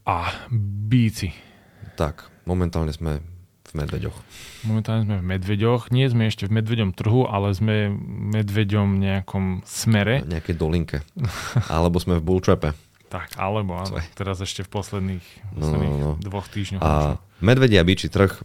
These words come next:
Speaker 2: jednoducho si zapamätajte, ako sa trhy správajú. Keď sa hovorí o bičom trhu, tak trhy rastú, pretože bík ťahá smerom nahor, lebo má tú silu. Nie, že by medveď nemal, ale medveď skôr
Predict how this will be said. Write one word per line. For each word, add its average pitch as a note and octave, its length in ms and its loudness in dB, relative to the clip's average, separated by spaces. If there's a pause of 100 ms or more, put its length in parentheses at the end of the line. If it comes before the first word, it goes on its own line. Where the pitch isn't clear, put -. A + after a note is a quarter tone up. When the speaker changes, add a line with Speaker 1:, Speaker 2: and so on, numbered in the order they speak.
(180)
Speaker 2:
jednoducho G2 400 4
si E2 80 0
zapamätajte, E2+ 640 2
ako F2+ 240 0
sa F2 80 2
trhy D2+ 240 -2
správajú. F2+ 320 4
Keď E2+ 160 -2
sa E2 160 0
hovorí E2+ 240 4
o D2 80 -2
bičom F#2+ 320 2
trhu, E2+ 240 2
tak - 240 -4
trhy D#2+ 240 0
rastú, F2 320 2
pretože D#2+ 240 -2
bík D2+ 400 0 (240)
ťahá E2+ 480 4 (160)
smerom D2+ 400 0
nahor, G#2+ 400 6 (480)
lebo D2+ 240 -2
má D2 160 0
tú - 80 -8
silu. A2 480 4 (320)
Nie, D#2 80 -2
že D2+ 80 -2
by D2 160 0
medveď D2 320 0
nemal, F2+ 240 4
ale D2+ 160 2
medveď D#2 400 -2
skôr C#2+ 240 -4